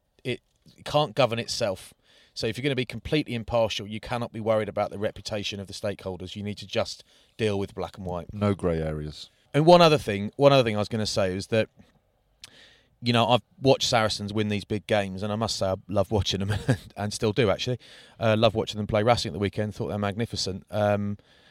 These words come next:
Speaker 1: and I just, the whole thing that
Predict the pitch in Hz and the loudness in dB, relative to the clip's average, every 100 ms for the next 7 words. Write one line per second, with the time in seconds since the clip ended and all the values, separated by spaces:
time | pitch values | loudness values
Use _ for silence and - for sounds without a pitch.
0 | _ _ _ _ _ _ _ 110 113 113 | _ _ _ _ _ _ _ 0 0 0
1 | 110 - _ _ 123 - 147 - - - | -4 -8 _ _ -2 0 0 -2 -6 -4
2 | 113 143 135 - 127 120 113 | 2 2 2 -2 -2 0 -2